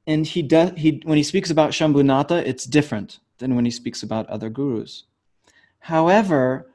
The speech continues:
there's another moment in, in this discussion where he, he gives this fascinating image. It's really important.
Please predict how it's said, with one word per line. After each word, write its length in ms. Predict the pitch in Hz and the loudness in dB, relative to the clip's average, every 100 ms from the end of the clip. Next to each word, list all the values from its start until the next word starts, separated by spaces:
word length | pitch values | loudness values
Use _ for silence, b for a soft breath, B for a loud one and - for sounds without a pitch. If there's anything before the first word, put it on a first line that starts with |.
| b b b _ _ | b b b _ _
there's 300 | 131 151 160 | 0 2 2
another 500 | 160 143 175 233 233 | 2 4 4 4 4
moment 540 | 170 147 185 165 123 131 | 4 4 4 2 0 -2
in, 360 | 131 131 - - | -2 -2 -4 -8
in 380 | 139 131 123 - _ - | -2 0 -2 -6 _ -8
this 220 | 131 139 | -6 -6
discussion 800 | 120 - 160 185 - - 110 135 _ _ _ _ | -12 -6 -4 -4 -4 -6 -8 -12 _ _ _ _
where 120 | 131 | -4
he, 320 | 135 151 - - | 2 0 0 -12
he 120 | 151 139 | -10 -2
gives 220 | 165 233 | -2 -2
this 140 | - | -6
fascinating 720 | - - 131 156 131 113 110 | -6 -4 -4 -2 -2 0 -2
image. 320 | 113 117 101 113 | 0 -2 -2 -10
It's 220 | - 127 | -10 -2
really 240 | 139 147 | 0 0
important. 680 | 113 110 - 117 - 107 | -2 -4 -8 -8 -8 -12